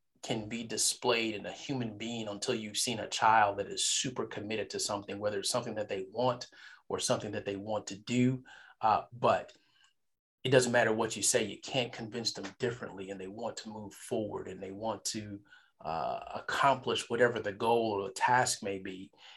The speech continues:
And unfortunately, as adults, uh, and sometimes not always bad, but I would say in the majority of cases, um, we learn to be influenced by others. And sometimes the lesson of considering others,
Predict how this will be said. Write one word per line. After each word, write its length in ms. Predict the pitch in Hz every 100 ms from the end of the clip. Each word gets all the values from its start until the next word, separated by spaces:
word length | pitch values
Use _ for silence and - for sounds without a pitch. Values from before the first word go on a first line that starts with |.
| -
And 220 | 110 113 -
unfortunately, 720 | 120 117 - 135 127 117 110
as 160 | 110 113
adults, 800 | 107 98 120 113 - - - - - - -
uh, 300 | - 98 - - - _ _ _ _
and 160 | 160 160
sometimes 420 | 180 170 151 131
not 140 | 127 117
always 280 | 107 104
bad, 420 | 104 107 95 95 -
but 120 | 110
I 120 | 107 123
would 180 | 127
say 160 | - 120
in 80 | 117
the 120 | 117
majority 360 | 117 120 117 104
of 100 | -
cases, 640 | 110 98 - 101 101 - _ _ _ _ -
um, 460 | 107 101 98 98 - _
we 520 | 127 127 120 113 110 -
learn 360 | 127 139 135 127
to 120 | -
be 80 | 123
influenced 640 | 120 110 - 127 117 113 -
by 120 | 101 -
others. 560 | 107 - - - - -
And 420 | 127 117 110 107 -
sometimes 680 | 127 123 123 113 110 110
the 140 | 107 107
lesson 520 | 110 113 - 113 104
of 300 | 95 107 -
considering 720 | - 110 - 127 117 110 101 107
others, 560 | 117 113 98 98 -